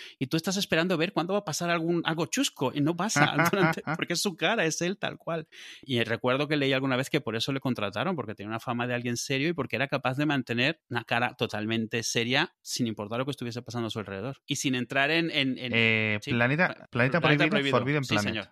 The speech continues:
Speaker 2: Sí.
Speaker 1: Esa, con el robot, con el Robbie ese negro grande y todo eso, sí.
Speaker 2: El, ese robot yo le conozco por referencias en Futurama, claro,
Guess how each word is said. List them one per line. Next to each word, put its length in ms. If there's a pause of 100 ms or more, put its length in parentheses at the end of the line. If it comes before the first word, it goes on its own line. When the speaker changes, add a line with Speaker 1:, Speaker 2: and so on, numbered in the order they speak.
Speaker 2:
Sí. 260
Speaker 1:
Esa, 200
con 160
el 80
robot, 340
con 120
el 80
Robbie 340
ese 180
negro 320
grande 400
y 60
todo 180
eso, 180
sí. 180
Speaker 2:
El, 260
ese 240
robot 260
yo 80
le 100
conozco 440
por 180
referencias 460
en 100
Futurama, 480
claro, 220